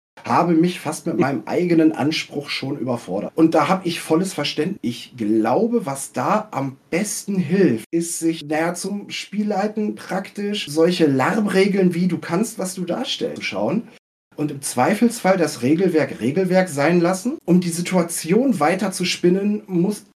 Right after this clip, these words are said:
man nicht unbedingt genau wissen, muss ich es jetzt um plus zwei oder um plus drei oder um plus fünf und vor allem was. Sondern wenn es eine coole, schöne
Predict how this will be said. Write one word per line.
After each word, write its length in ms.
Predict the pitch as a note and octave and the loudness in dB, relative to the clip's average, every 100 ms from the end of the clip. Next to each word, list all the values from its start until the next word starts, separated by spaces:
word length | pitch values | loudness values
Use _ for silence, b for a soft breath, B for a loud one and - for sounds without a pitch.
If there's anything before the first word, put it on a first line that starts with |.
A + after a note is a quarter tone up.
| - | -2
man 320 | E3 E3+ E3+ | 2 2 0
nicht 400 | D#3 E3 - - | 2 2 0 -8
unbedingt 840 | F#3 G3 G3 E3+ E3 E3 E3 - _ _ - | -2 -2 0 -4 2 2 2 -6 _ _ -4
genau 380 | D3 D3+ E3+ C#3+ | 0 2 2 0
wissen, 420 | E3+ E3+ E3 E3 | 0 2 2 2
muss 300 | E3 F#3 F#3 | 2 0 0
ich 140 | D#3+ | -4
es 120 | D#3+ | -4
jetzt 240 | D#3+ D#3 - | 0 -2 -2
um 120 | D3 | -10
plus 320 | - D#3 - | -6 -8 -8
zwei 340 | - C#3 D#3+ D3 | -4 2 2 2
oder 240 | D3+ C#3+ | 2 0
um 100 | C#3 | -2
plus 300 | - C3 - | -6 -8 -8
drei 240 | A#2 C3+ | -4 -2
oder 220 | C3+ C3+ C3+ | 0 -2 -6
um 120 | C3 | -10
plus 220 | D3+ - | -8 -4
fünf 220 | D#3+ E3 - | -4 -4 -4
und 140 | D3 | -4
vor 180 | - A2+ | -2 -2
allem 220 | G2 F#2 | -2 -2
was. 400 | B2 G2+ - - _ _ | -2 -2 -6 -16 _ _
Sondern 500 | - C#3+ D3 C#3+ C3+ C3 | 0 4 6 4 2 -2
wenn 240 | C3+ G#3+ | 0 2
es 180 | B3+ A#3+ | 2 0
eine 540 | - F#3 F#3+ F#3+ F#3+ F#3 | -2 -2 0 -2 -2 -4
coole, 640 | - C4 D4+ C#4+ C#4 - _ _ _ | -2 2 2 0 -2 -6 _ _ _
schöne 840 | - - F#3+ G#3+ A3 G#3 G#3 G#3 | -6 -2 2 4 6 6 4 2